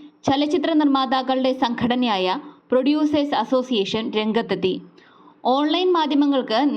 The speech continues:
നിശ്ചിത മാനദണ്ഡങ്ങളുടെ അടിസ്ഥാനത്തിൽ അസോസിയേഷൻ നൽകുന്ന അക്രഡിറ്റേഷൻ നിർബന്ധമാക്കണമെന്നാണ് സിനിമയിലെ സാങ്കേതിക പ്രവർത്തകരുടെ സംഘടനയായ ഫെഫ്കയ്ക്ക് നൽകിയ കത്തിലെ ആവശ്യം.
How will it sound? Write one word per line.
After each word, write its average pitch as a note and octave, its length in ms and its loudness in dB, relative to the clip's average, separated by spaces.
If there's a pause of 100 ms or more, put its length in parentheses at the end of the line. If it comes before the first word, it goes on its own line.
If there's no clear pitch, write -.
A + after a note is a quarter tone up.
നിശ്ചിത B3+ 340 0 (200)
മാനദണ്ഡങ്ങളുടെ C4 840 0
അടിസ്ഥാനത്തിൽ G3+ 580 -2 (360)
അസോസിയേഷൻ D4+ 800 0
നൽകുന്ന A#3+ 380 0 (300)
അക്രഡിറ്റേഷൻ C#4+ 760 0
നിർബന്ധമാക്കണമെന്നാണ് B3+ 1200 0 (460)
സിനിമയിലെ C#4 520 2 (220)
സാങ്കേതിക B3+ 560 0
പ്രവർത്തകരുടെ G#3+ 680 -2 (220)
സംഘടനയായ A#3 840 0 (440)
ഫെഫ്കയ്ക്ക് C#4 680 0
നൽകിയ G#3+ 320 -2 (160)
കത്തിലെ G#3+ 420 -2 (220)
ആവശ്യം. G#3 400 -4